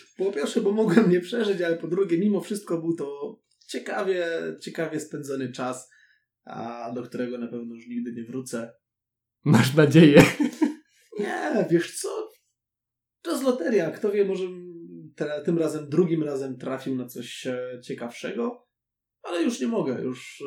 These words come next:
Speaker 1: e, za stary się zrobił. W moim wieku to już się do grobu kładzie, a nie do akademika.
Speaker 2: No. Mnie powoli zaczyna kusić, a taki, wiesz, myśl, myśl pod prysznicem, nie? Leżysz sobie, oblewasz gorącą wodą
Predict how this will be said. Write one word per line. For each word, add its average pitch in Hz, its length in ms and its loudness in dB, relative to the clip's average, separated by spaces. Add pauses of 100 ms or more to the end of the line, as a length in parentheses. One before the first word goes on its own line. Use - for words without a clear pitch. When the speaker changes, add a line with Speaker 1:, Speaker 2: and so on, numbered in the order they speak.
(120)
Speaker 1:
e, 131 40 -16
za 147 160 -14
stary 151 260 -6
się 135 140 -6
zrobił. 127 340 -14
W 123 40 -18
moim 143 240 -14
wieku 151 240 -12
to 135 100 -8
już 131 200 -6
się 135 80 -12
do 135 100 -6
grobu 143 320 -8
kładzie, 123 320 -6
a - 20 -8
nie 131 140 -8
do 120 100 -4
akademika. 117 500 -8 (340)
Speaker 2:
No. 120 300 -2 (200)
Mnie 151 160 4
powoli 202 300 0
zaczyna 185 300 0
kusić, - 640 -6 (300)
a 151 100 -2
taki, 170 220 0
wiesz, - 380 0
myśl, 190 440 8 (200)
myśl 202 380 6
pod 196 240 -2
prysznicem, 160 600 2
nie? 135 160 0
Leżysz 131 300 2
sobie, 127 260 2
oblewasz 123 440 0
gorącą 127 420 0
wodą 120 380 -2